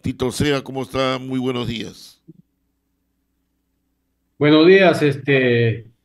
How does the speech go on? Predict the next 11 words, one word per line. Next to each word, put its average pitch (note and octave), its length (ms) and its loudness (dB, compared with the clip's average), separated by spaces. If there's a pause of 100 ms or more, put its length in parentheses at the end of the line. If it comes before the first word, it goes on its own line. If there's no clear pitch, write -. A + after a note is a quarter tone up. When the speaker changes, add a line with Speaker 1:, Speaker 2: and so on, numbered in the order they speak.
(100)
Speaker 2:
amigo C3 680 0
Tito, E3 460 -4 (380)
a A#2+ 180 -10
ti D#3+ 100 0
y E3+ 100 4
a D#3+ 100 -2
todos D3 200 0
los C3 360 -2 (400)
oyentes C3+ 580 -2
de C#3+ 60 -6
este C3+ 500 -6